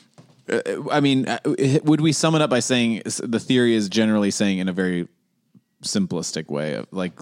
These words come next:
there's multiple selves that reside inside of us that we probably don't necessarily give enough airtime or pay attention to, and maybe there's something that I've experienced growing up, uh,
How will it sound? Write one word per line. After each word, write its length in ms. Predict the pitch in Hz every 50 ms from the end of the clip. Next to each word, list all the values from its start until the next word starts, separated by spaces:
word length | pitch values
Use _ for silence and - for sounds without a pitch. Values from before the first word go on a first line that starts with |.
| - -
there's 220 | - 101 98 98
multiple 340 | 113 120 117 104 - 95 98
selves 300 | - - 95 90 87 82
that 80 | 82 -
reside 320 | - 90 85 85 82 82
inside 320 | 85 85 - - 85 85 82
of 80 | 80
us 180 | 80 80 - -
that 120 | - - -
we 160 | 90 90 85
probably 720 | 80 - 90 85 85 85 80 82 87 85 80 80 78 - _ _ _ _ _ _ _ _ _ _ _ _ _ _ -
don't 260 | 110 98 95 - - _ -
necessarily 600 | 104 101 95 - - - - 98 90 87 85 87
give 260 | 85 85 90 87 85
enough 200 | 87 87 87 85
airtime 600 | - - 82 82 85 - - 85 82 80 78 78 73
or 100 | - 76
pay 220 | - - 95 90 85
attention 400 | 80 - 87 82 80 85 82 82
to, 320 | - 82 78 78 76 -
and 520 | - 95 95 90 87 85 85 85 82 - - _ _ _ _ _ _ _ _ _ _ - - -
maybe 340 | 113 113 127 135 117 117 107
there's 220 | 98 101 95 -
something 480 | - 110 101 85 - 95 92 87 85 80
that 120 | 82 - -
I've 320 | 95 104 107 107 101 92 87
experienced 560 | 87 - - - 104 85 78 71 76 - -
growing 240 | - 92 87 85 82 85
up, 200 | 85 80 73 - - - - _ -
uh, 180 | - 90 87